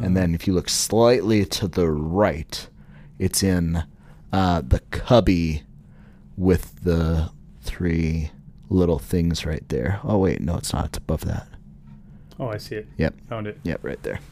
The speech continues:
Speaker 2: Yep.
Speaker 1: So you can borrow it whenever you want, Dave.
Speaker 2: Cool.
Speaker 1: Thanks for listening in while we had Dave scan and pan for
Speaker 2: <laughs>
Speaker 1: Across My Bookshelf.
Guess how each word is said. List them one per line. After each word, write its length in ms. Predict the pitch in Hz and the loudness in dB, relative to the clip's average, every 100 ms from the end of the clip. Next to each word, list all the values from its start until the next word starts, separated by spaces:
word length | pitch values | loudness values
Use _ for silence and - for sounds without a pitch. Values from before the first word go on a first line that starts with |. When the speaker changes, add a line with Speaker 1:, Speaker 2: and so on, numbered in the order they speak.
| - - | -20 -16
Speaker 2:
Yep. 120 | 113 | -14
Speaker 1:
So 120 | - 117 | -8 -4
you 80 | |
can 140 | 143 139 | 0 4
borrow 260 | 110 104 85 | 6 6 4
it 40 | |
whenever 240 | 95 95 98 | 2 2 4
you 80 | 95 | 4
want, 200 | 90 82 | 2 2
Dave. 360 | 85 87 - - | 2 2 0 -8
Speaker 2:
Cool. 220 | - 110 - - - - | -8 -12 -12 -16 -20 -4
Speaker 1:
Thanks 200 | - 104 | 2 2
for 100 | - | 4
listening 340 | 98 92 98 95 | 4 4 4 4
in 180 | 92 90 | 4 4
while 160 | 87 | 4
we 100 | 87 | 4
had 260 | 90 87 85 | 4 2 4
Dave 300 | - 90 - | 4 4 0
scan 440 | - - 90 85 | 0 2 0 0
and 120 | 82 87 | 0 2
pan 380 | 90 87 82 | 2 4 0
for 320 | 92 90 85 85 - - | 0 -2 -2 -6 -12 -20
Speaker 2:
<laughs> 200 | - - | -10 -4
Speaker 1:
Across 340 | 147 92 - | 2 2 2
My 80 | 90 | -2
Bookshelf. 600 | 87 98 - 90 92 - | -2 -2 -4 -4 -4 -6